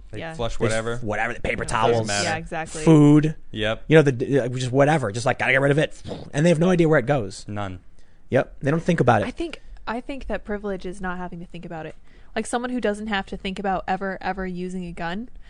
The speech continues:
Speaker 2: that is peak privilege to live in a country where you don't ever have to think
Speaker 3: Who
Speaker 2: about
Speaker 3: i-,
Speaker 2: defending yourself.
Speaker 3: who is that guy?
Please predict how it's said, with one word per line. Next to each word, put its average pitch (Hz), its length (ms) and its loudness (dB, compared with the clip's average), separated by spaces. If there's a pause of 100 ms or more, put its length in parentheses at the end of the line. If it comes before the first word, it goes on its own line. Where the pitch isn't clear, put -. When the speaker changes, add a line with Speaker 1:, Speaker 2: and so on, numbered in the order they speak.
(160)
Speaker 2:
that 208 100 -4
is 196 120 -10
peak - 360 -10
privilege 175 520 -8
to 208 100 -4
live 196 160 -2
in 190 80 -6
a 185 40 -8
country 180 280 -8
where 170 100 -10
you 170 80 -10
don't 175 240 -6
ever 180 140 -8
have 175 180 -8
to - 80 -16
think 175 160 -10
Speaker 3:
Who 160 60 6
Speaker 2:
about 202 100 8
Speaker 3:
i-, - 40 -2
Speaker 2:
defending 170 280 -10
yourself. - 400 -12
Speaker 3:
who 170 140 8
is 185 100 8
that - 440 2
guy? 160 280 -2